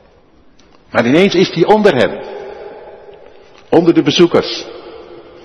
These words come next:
En reken maar dat ze zich ook vereerd hebben gevoeld. Hun Jezus, zo gezegd. Van toen, althans.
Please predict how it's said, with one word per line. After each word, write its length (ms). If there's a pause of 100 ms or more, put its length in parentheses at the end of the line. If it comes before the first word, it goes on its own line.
(640)
En 100
reken 340
maar 460
dat 160
ze 100
zich 260
ook 300
vereerd 420
hebben 200
gevoeld. 640 (140)
Hun 260
Jezus, 680 (880)
zo 220
gezegd. 560 (560)
Van 220
toen, 460
althans. 600